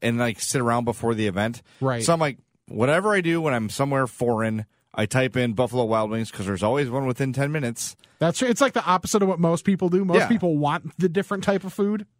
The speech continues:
Speaker 1: Well, I, I didn't, you recommended a couple places, and I didn't have time to get there.
Speaker 2: Yeah.
Speaker 1: Because the area around Caliendo's is a nightmare 'cause of the train.
Speaker 2: Yes, the train,
Speaker 1: <laughs>
Speaker 2: the tr-, between the train and the hospital.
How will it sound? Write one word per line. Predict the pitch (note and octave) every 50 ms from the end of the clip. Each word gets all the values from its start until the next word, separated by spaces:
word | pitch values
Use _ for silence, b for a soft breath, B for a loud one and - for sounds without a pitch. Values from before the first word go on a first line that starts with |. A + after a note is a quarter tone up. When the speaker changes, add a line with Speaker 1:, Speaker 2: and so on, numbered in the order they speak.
| _ -
Speaker 1:
Well, | F3+ G#3+
I, | F#3 E3+ A3 - -
I | D#3+ F3+
didn't, | F#3+ G3+ G3 F#3 C#3+
you | - D#3+ F#3+ G#3+ F#3+ D#3
recommended | D#3 F3+ F#3 D#3+ D#3+ E3 D#3 D3 C#3 B2+
a | A#2+
couple | - B2+ A#2+ A2+ G#2+
places, | - A#2 G#2+ G#2 F#2+ G#2 G#2 G2+
and | A2+ A2
I | G#2+
didn't | G2 B2+ C3+
have | C#3 A#2+ G2+ -
time | - - B2+ A#2+ A2+ G#2
to | F#2+
get | - G#2+ G2 -
there. | - F2 B1+ G1+ G1+ - -
Speaker 2:
Yeah. | C3+ C3 A#2+ A2 D#2 D2 -
Speaker 1:
Because | - B2+ B2+ C3+ A2
the | A#2 A2 F2
area | C3+ D3 D3+ C3 A#2
around | A2 A2+ B2+ C3 B2+ A#2
Caliendo's | - A#2 F#2+ F#2 F#2 F#2 F#2+ G2 G2 -
is | D2+ F#2
a | F2+ F2+
nightmare | F2+ F#2 A#2 B2 D#2 F2+ G2 G2 F#2+
'cause | F2 G2 F#2+
of | F#2+ F#2
the | F#2+ F#2
train. | - - - - B2+ B2 A2 F#2+ F#2+ F2+ F#2 G2+ G2+ - _ _ _ _ _
Speaker 2:
Yes, | - F#3 D#3+ A2+ - -
the | - C#3 D3
train, | - - - - G3+ G#3 A3+ B3 C4 C4+ C#4 C#4 - - B3+
Speaker 1:
<laughs> | A#3 -
Speaker 2:
the | F#3+ F#3+
tr-, | - - G#3
between | F#3 G#3 G3+ - - C4 C4 A#3+
the | A3 G3
train | - - - A#3 B3 C4+ C#4+ D4+ D#4
and | C4+ - A3+ G#3+
the | G3
hospital. | D#3+ - G3 G3 F#3+ - - - C#3 A#2 F#2+ - -